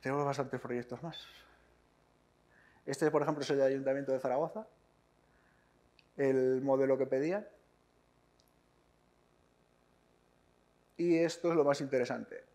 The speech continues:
Aparte de todo lo que tenemos del día a día, con esto que ya tenemos desarrollado, estamos con el imal,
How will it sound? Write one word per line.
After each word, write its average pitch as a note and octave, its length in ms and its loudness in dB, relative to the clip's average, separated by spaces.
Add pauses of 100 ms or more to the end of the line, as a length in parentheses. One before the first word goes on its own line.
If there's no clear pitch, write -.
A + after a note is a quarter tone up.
(280)
Aparte D#3+ 380 4
de G3 120 8
todo F#3+ 160 6
lo F#3 100 8
que F3+ 60 4
tenemos F3 340 2
del E3+ 440 4
día E3+ 140 6
a E3+ 40 6
día, E3+ 180 6
con - 140 0
esto E3 140 -4
que D#3+ 60 4
ya E3 120 6
tenemos D#3+ 240 -2
desarrollado, E3 680 2 (1080)
estamos D#3+ 360 2
con D3+ 100 4
el C#3+ 80 0
imal, B2 320 -4